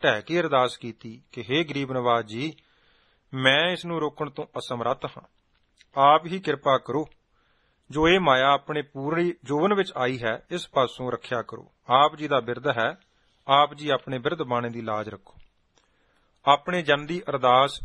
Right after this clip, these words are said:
ਸਤਿਗੁਰੂ ਜੀ ਨੇ ਸਰਵਣ ਕੀਤੀ। ਨਿਮਾਣਿਆਂ ਦੇ ਮਾਣ, ਨਿਤਾਣਿਆਂ ਦੇ ਤਾਣ, ਨਿਓਟਿਆਂ ਦੇ ਓਟ, ਨਿਆਸਰਿਆਂ ਦੇ ਆਸਰੇ ਸਤਿਗੁਰੂ ਸ੍ਰੀ ਗੁਰੂ ਅਮਰਦਾਸ ਸਾਹਿਬ ਜੀ ਨੇ ਪ੍ਰਤੱਖ ਦਰਸ਼ਨ ਬਖਸ਼ਿਸ਼ ਕੀਤੇ ਅਤੇ ਸੀਸ ਉੱਤੇ ਹੱਥ ਰੱਖਿਆ।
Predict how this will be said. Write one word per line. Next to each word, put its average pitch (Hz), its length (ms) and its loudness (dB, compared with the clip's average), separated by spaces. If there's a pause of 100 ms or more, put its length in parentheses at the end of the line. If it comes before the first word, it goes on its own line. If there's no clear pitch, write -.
ਸਤਿਗੁਰੂ 139 420 -6
ਜੀ 135 80 -6
ਨੇ 131 80 -8
ਸਰਵਣ 127 360 -4
ਕੀਤੀ। 127 460 -12 (600)
ਨਿਮਾਣਿਆਂ 135 500 2
ਦੇ 156 120 -4
ਮਾਣ, 127 360 0 (300)
ਨਿਤਾਣਿਆਂ 143 500 0
ਦੇ 143 120 -6
ਤਾਣ, 123 380 -2 (260)
ਨਿਓਟਿਆਂ 147 480 0
ਦੇ 139 140 -4
ਓਟ, 120 300 -6 (600)
ਨਿਆਸਰਿਆਂ 139 560 2
ਦੇ 165 120 0
ਆਸਰੇ 123 380 0
ਸਤਿਗੁਰੂ 139 720 -2
ਸ੍ਰੀ 160 240 -4
ਗੁਰੂ 151 220 0
ਅਮਰਦਾਸ 147 440 2
ਸਾਹਿਬ 127 240 -2
ਜੀ 123 140 -10
ਨੇ 123 160 -8 (720)
ਪ੍ਰਤੱਖ 170 400 2
ਦਰਸ਼ਨ 143 340 0
ਬਖਸ਼ਿਸ਼ 131 420 -6
ਕੀਤੇ 131 420 -2 (580)
ਅਤੇ 143 280 0
ਸੀਸ 165 360 0
ਉੱਤੇ 135 220 -4
ਹੱਥ 107 260 -4
ਰੱਖਿਆ। 127 400 0